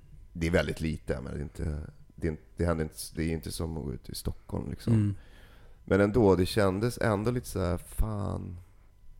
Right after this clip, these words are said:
Speaker 1: Det var inte samma, samma frihet, liksom, i Paris kändes det plötsligt, när det,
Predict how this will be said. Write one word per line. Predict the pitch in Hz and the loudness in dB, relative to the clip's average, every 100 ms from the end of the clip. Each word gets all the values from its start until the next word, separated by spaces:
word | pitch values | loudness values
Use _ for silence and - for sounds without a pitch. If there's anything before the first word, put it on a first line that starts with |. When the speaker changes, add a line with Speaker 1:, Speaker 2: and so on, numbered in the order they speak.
| - - - - - - - - - - - - - - - - - _ _ - | -20 -20 -20 -20 -20 -20 -20 -20 -20 -20 -20 -20 -20 -20 -20 -20 -20 _ _ -2
Speaker 1:
Det | 92 | 2
var | 95 | 2
inte | 98 87 | 0 -4
samma, | - 90 87 82 78 76 78 - - - - - - - - - - - - - - - - - - - - - | -6 -4 -2 -2 -2 -2 -2 -6 -8 -12 -14 -14 -14 -16 -20 -20 -20 -20 -20 -20 -20 -20 -20 -20 -20 -20 -20 -18
samma | - - 107 90 | -10 -4 -4 -2
frihet, | - 110 82 107 - | 0 0 0 -2 -4
liksom, | 85 - 78 | -12 -10 -10
i | 78 | -6
Paris | - 73 76 | -6 -6 -8
kändes | - 50 50 | -10 -12 -12
det | - - | -8 -6
plötsligt, | - - - - | -4 -6 -8 -10
när | 78 76 | -6 -4
det, | 73 76 76 | -2 -2 -4